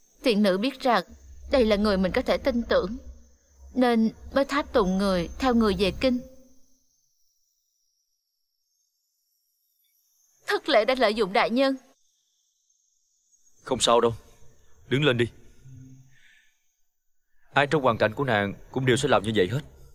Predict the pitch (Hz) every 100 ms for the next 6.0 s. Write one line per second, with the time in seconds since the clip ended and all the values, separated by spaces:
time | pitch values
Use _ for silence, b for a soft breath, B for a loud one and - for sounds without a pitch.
0 | - - - - - b b b - -
1 | 127 131 135 151 123 127 101 92 92 85
2 | - b b b - 127 120 117 117 160
3 | - 117 131 156 143 160 147 101 123 117
4 | 113 - _ _ _ _ - 120 127 120
5 | - 120 - 160 127 113 101 147 - 175